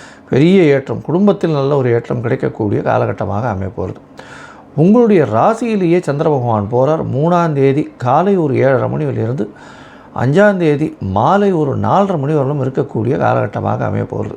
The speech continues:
இதன் மூலியமாக பார்த்தாலேயானால், உங்களுடைய ராசியில சந்திர பகவான் ஆட்சி பெற்று போயிருக்கக்கூடிய காலகட்டம்.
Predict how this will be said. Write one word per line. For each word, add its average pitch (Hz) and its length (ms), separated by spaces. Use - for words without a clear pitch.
இதன் 104 260
மூலியமாக 147 480
பார்த்தாலேயானால், 123 680
உங்களுடைய 143 360
ராசியில 151 460
சந்திர 156 340
பகவான் 139 340
ஆட்சி 190 400
பெற்று 165 260
போயிருக்கக்கூடிய 123 760
காலகட்டம். 110 500